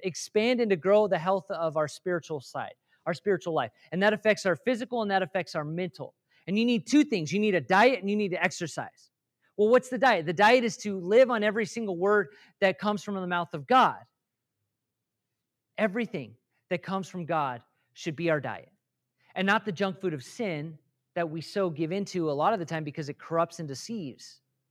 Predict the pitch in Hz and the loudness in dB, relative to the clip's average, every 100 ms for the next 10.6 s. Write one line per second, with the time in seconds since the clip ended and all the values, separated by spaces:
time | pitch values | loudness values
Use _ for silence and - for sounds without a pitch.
0 | _ _ _ - 196 214 208 190 190 196 | _ _ _ -2 4 6 4 2 0 2
1 | 196 175 190 214 214 190 160 175 208 190 | 2 4 4 4 4 0 6 8 8 6
2 | 185 - 180 185 214 - 196 196 170 180 | 0 -2 -2 2 0 0 -2 0 0 -2
3 | - 180 139 180 180 208 208 156 - - | -4 -8 -4 0 2 2 0 -2 -8 -12
4 | - 190 202 247 220 196 190 208 202 156 | -4 -4 -2 -2 -2 0 2 4 2 0
5 | 160 - - 226 202 190 160 175 - 208 | -6 -8 0 2 2 0 -8 -8 -6 -6
6 | 214 175 170 190 175 - 185 180 180 165 | -4 -4 -4 -4 -4 -8 -6 -6 -8 -8
7 | 156 - 156 165 156 165 175 202 143 - | -8 -8 -8 -6 -6 -8 -6 -6 -8 -14
8 | _ _ _ _ _ _ _ _ _ _ | _ _ _ _ _ _ _ _ _ _
9 | _ _ _ _ _ - 190 214 - - | _ _ _ _ _ -10 -6 -6 -8 -16
10 | 180 214 240 117 76 - | -10 -6 -6 -6 -10 -12